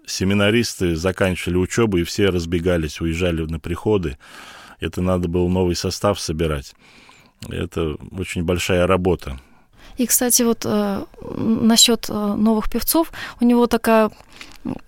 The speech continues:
Speaker 2: уже тактика сложилась за многие годы преподавания, что певцов новых он не всех сразу пускал на клирос, а большинство сначала, кто-то до полугода даже стоял под клиросом,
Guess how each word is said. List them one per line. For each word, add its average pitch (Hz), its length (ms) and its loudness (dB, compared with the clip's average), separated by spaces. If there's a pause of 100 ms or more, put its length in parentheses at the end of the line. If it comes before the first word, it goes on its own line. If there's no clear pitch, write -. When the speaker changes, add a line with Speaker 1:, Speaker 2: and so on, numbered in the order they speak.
(100)
Speaker 2:
уже 233 200 2
тактика 277 400 2
сложилась 208 560 2
за 196 280 2
многие 208 380 2
годы 208 220 0
преподавания, 233 720 4
что 214 300 0 (460)
певцов - 420 0
новых 233 320 4
он 220 220 4
не 220 80 4
всех 339 260 2
сразу 233 320 2
пускал 220 320 -2
на 208 120 -2
клирос, 196 380 -2
а - 80 -4
большинство 226 440 0
сначала, 226 500 0 (280)
кто-то 262 280 0
до 226 120 4
полугода 214 580 4
даже 190 240 0
стоял 254 360 2
под - 180 -4
клиросом, 277 560 2